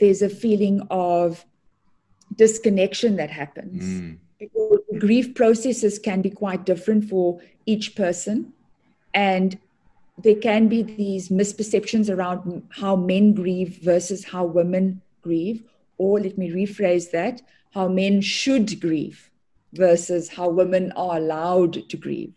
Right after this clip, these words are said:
Speaker 2: Yes.
Speaker 1: So then you can sometimes see in the couple, you know, this, this challenge arising because I can't share my grief. I'm not supposed to because I'm the man,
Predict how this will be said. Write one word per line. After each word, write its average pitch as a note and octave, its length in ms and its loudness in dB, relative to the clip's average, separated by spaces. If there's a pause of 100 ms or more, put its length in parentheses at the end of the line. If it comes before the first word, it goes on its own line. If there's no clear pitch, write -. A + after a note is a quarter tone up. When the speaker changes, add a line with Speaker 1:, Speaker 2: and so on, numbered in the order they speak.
(480)
Speaker 2:
Yes. E2+ 360 -14
Speaker 1:
So G3+ 500 4 (180)
then B3 240 10
you B3 140 2
can A3 220 0
sometimes G#3 680 0
see G3 340 -4
in F3+ 120 -6
the E3+ 80 -2
couple, E3+ 640 -4
you F#3 160 -2
know, D#3+ 400 0
this, E3+ 480 -4 (480)
this - 280 -4 (760)
challenge A3 800 4
arising F3 760 0
because F3+ 600 -2
I G3+ 540 4
can't A3 240 2
share B3 280 4
my E3 200 2
grief. D3 320 -8
I'm E3+ 100 -6
not F#3+ 180 -4
supposed - 520 0
to A#3+ 80 -2
because E3+ 440 -8
I'm E3 140 -10
the G3 80 -4
man, F3 400 0